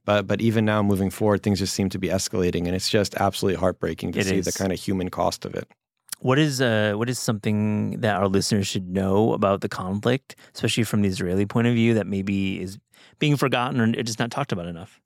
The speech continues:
Speaker 1: I, I, I just always come back to the fact that, that just to remember there's humanity behind this. There's so much stuff online that gets forwarded to me that I keep seeing people come through, and everyone's just trying to kinda, like, punch each other.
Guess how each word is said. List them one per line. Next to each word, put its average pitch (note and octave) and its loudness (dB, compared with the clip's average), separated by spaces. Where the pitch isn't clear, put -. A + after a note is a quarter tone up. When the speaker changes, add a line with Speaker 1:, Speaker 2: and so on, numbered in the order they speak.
Speaker 1:
I, G#2+ 0
I, B2 0
I C3 2
just D#3 2
always C3+ 4
come A2+ 0
back G2+ 0
to A2 0
the G2+ 2
fact F#2+ 0
that, F#2+ 0
that F#2 2
just C3+ 0
to D3 2
remember A2 2
there's G2+ 2
humanity G2 0
behind G2 0
this. G2 0
There's G#2+ -2
so B2+ 0
much A#2+ 0
stuff G#2 -2
online G2 0
that F#2+ -2
gets G2 -4
forwarded G2 -2
to G#2+ -6
me G2+ 0
that F#2+ 0
I F#2 0
keep G#2+ -6
seeing G2+ -2
people G2 -6
come G2 -6
through, G#2 0
and G#2 0
everyone's A#2+ 2
just A#2 -4
trying A#2 0
to A2+ 2
kinda, G#2 -4
like, F#2 -4
punch G2+ -6
each B2+ -2
other. C#3+ 2